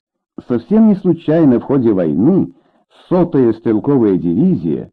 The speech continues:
самой первой была удостоена гвардейского звания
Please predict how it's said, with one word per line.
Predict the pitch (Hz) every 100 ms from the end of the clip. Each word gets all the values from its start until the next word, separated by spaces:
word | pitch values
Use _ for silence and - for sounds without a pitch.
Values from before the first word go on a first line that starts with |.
| _ _ _ _
самой | 151 196 208 202 -
первой | 120 175 185 170 147
была | 147 139
удостоена | 135 117 117 - 123 110 104
гвардейского | 82 90 90 80 131 127 - 95 80
звания | - - 147 190 175 165 165